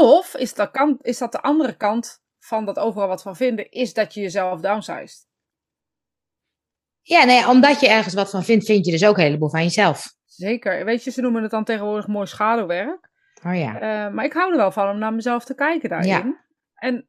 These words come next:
Speaker 1: dan kan ik er ook achter komen dat het dus niks voor mij is. En dat ik er enkel wat van vind.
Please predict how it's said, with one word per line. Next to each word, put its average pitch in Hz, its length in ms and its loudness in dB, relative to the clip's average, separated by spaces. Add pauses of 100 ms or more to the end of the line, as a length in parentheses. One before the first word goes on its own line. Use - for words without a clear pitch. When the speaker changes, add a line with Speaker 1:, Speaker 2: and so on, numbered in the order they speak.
Speaker 1:
dan - 140 -6
kan 311 180 2
ik 285 100 -2
er 233 60 -2
ook 202 160 2
achter - 360 -4
komen 190 360 -2
dat 226 180 -2
het 214 200 -6
dus 196 180 -6
niks 202 220 -10
voor 196 120 -10
mij 180 180 -4
is. 277 200 2
En 254 60 -4
dat 214 120 -6
ik - 80 -18
er 208 100 -6
enkel 240 300 -4
wat 185 160 -4
van 190 140 -6
vind. 233 460 -4